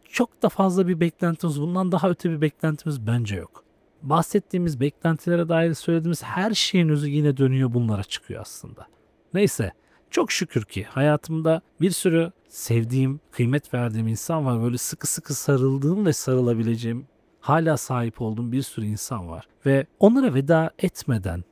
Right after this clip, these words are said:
bir gün çünkü ya onlar bize ya biz onlara bir şekilde veda edeceğiz maalesef. Ve onlara veda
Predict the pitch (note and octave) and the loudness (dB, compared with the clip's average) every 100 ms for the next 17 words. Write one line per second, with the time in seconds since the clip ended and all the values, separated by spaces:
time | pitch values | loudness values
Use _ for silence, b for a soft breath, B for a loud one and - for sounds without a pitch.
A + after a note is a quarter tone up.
0 | _ A#2 B2 A#2+ - A#2+ A#2 A2 - _ | _ -6 -6 -6 -10 -10 -8 -8 -10 _
1 | - B2 C3 A2 A2 F#2 F#2+ G#2+ A2 A#2 | -2 0 2 0 -2 -2 -6 -4 -2 -2
2 | A2 A2 G2+ G2 A#2+ - A2 G#2+ G#2 G2+ | -2 -2 -2 -4 -6 -10 -8 -4 -4 -2
3 | G2+ G2+ F#2+ G2+ G2 F#2 - - _ _ | -2 -4 -4 -4 -6 -6 -10 -16 _ _
4 | _ - F#2 E2+ - - - _ A2 A2 | _ -8 -6 -6 -8 -10 -12 _ -2 0
5 | C3+ F3 D#3+ D3+ D#3+ D#3 | 2 2 2 0 0 -4